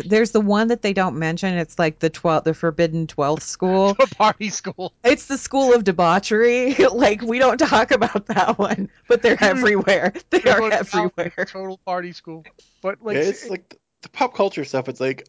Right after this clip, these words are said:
Speaker 3: you could have told, like, a cool story here, but instead we're just, like, watching your version of a movie, but it's bad. Just
Speaker 2: Oh.
Speaker 3: tell a good story instead of giving me, like, Harrison Jones again or whatever.
Speaker 2: Like I said, there's,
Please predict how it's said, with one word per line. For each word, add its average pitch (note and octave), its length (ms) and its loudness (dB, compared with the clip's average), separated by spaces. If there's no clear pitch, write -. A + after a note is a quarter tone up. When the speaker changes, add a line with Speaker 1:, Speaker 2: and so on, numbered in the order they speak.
Speaker 3:
you F3 220 -14
could D#3+ 280 -2
have C#3 140 -4
told, A#2+ 320 -4
like, A#2 140 -6
a F#2+ 60 -16
cool C#3+ 340 -4
story D#3 360 -2
here, D#3+ 380 -4
but C#3+ 140 4
instead B2 640 0
we're A#2 380 -6
just, A2 260 -14
like, A2 340 -4
watching A#2+ 500 -2
your A2+ 220 -4
version A2 400 -6
of G#2 100 -6
a A2 80 -6
movie, A2+ 540 -6
but - 200 -10
it's G#2+ 140 -10
bad. A2 460 -2
Just C3 240 -14
Speaker 2:
Oh. G3+ 100 -6
Speaker 3:
tell E3+ 160 4
a F3 60 0
good D#3+ 240 -2
story E3 420 0
instead C#3+ 240 -4
of C3 80 -4
giving C3+ 220 -8
me, B2 80 -8
like, A#2 140 -8
Harrison B2 360 -4
Jones A#2 320 -6
again A2+ 640 -4
or E2+ 400 -4
whatever. A2 540 -6
Speaker 2:
Like A3 160 -8
I A3 40 -4
said, F#3+ 220 -8
there's, F3+ 240 -10